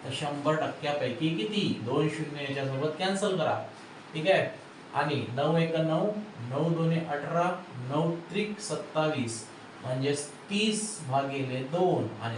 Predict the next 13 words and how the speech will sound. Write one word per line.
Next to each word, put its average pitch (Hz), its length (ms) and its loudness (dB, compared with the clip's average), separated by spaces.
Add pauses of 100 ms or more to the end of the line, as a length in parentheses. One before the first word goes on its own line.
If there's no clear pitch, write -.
तीस 156 220 2
भागिले 139 340 2
दोन 135 280 -2
म्हणजे 127 280 -2
किती? 156 480 -2 (360)
पंधरा 120 340 4
टक्के. 180 680 4
आणि 120 200 -4
पंधरा 147 420 2
टक्के 160 300 0
म्हणजेच 139 800 0
पर्याय 135 460 0
क्रमांक 120 760 0